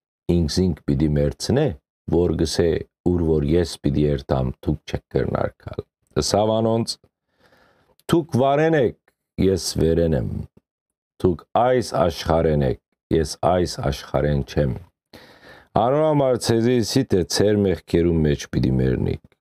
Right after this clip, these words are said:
վասնզի եթե չհավատաք, թե ես ան եմ, ձեր մեղքերու մեջ պիտի մեռնիք։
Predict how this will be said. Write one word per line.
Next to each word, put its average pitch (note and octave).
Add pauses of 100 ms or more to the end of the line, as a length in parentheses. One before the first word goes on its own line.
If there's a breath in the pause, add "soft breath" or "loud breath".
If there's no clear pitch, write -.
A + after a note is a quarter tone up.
(200)
վասնզի D#2
եթե D2
չհավատաք, D#2 (100)
թե -
ես D#2 (240)
ան G2
եմ, D#2 (840)
ձեր E2
մեղքերու C#2+
մեջ C2
պիտի A#1+
մեռնիք։ A#1